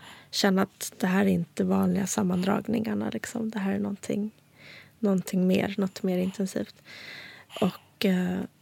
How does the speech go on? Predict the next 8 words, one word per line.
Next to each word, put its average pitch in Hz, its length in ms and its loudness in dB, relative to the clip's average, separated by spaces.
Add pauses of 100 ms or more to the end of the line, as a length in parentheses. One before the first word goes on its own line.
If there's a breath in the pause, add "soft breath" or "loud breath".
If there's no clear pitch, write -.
(240)
men 202 280 4
låg 190 380 4
och, 180 300 2 (840)
och 180 280 0 (140)
väntade 185 640 2 (540 loud breath)
fram 175 320 0
tills, 185 720 -2 (160)
eh, 185 280 0